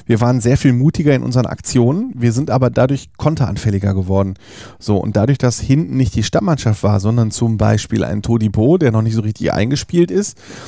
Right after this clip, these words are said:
ähm, dass Caligiuri rechts verteidigen musste, weil John Joe Kenny verletzt ausgefallen ist, war die Abwehr nicht so wirklich eingespielt. So, und dann spielst du vorne mutiger,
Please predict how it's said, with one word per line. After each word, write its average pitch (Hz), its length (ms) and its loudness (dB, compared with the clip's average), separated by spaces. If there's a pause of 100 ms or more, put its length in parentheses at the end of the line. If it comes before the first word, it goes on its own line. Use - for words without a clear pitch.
(220)
ähm, 117 460 2
dass 113 260 0
Caligiuri 117 540 2
rechts - 380 -2 (140)
verteidigen 151 540 0
musste, 175 500 2
weil 110 280 4 (300)
John 110 160 -2
Joe 101 120 0
Kenny 117 260 0
verletzt 107 360 0
ausgefallen 147 520 0
ist, 156 200 -4
war 117 140 2
die 120 160 -2
Abwehr - 240 -2
nicht 120 120 -4
so 120 140 -2
wirklich - 300 -4
eingespielt. 160 580 0 (600)
So, 101 180 2
und - 80 -4
dann 113 200 0
spielst - 300 0
du - 40 -2
vorne 113 260 2
mutiger, 170 540 0